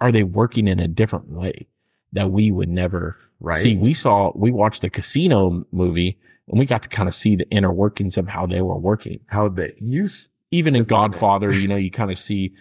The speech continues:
Speaker 2: <laughs> Yeah.
Speaker 1: I love that too, when he's like, "Don't you ever go against the family again." Like,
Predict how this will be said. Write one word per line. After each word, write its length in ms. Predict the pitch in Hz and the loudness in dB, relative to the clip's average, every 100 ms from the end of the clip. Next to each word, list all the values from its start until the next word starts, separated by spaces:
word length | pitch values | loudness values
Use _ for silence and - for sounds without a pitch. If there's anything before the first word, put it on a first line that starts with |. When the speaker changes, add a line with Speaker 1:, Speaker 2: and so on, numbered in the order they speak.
| - | -20
Speaker 2:
<laughs> 140 | _ | _
Yeah. 160 | 202 151 | -2 2
Speaker 1:
I 80 | 151 | 2
love 340 | 127 107 107 | 2 2 2
that 220 | 101 95 101 | 0 -2 -4
too, 240 | - 113 | 0 0
when 120 | 101 | 2
he's 160 | 104 98 | 2 0
like, 160 | 92 92 | 0 0
"Don't 240 | 110 - | -2 0
you 80 | 107 | -2
ever 240 | 98 92 | 0 0
go 160 | 87 85 | -2 -2
against 260 | 90 90 | -2 -4
the 80 | - | -8
family 400 | - 90 85 85 | -6 -2 -2 -4
again." 360 | 82 87 82 82 - _ _ _ | -6 -4 -6 -6 -14 _ _ _
Like, 240 | 98 85 | -2 -2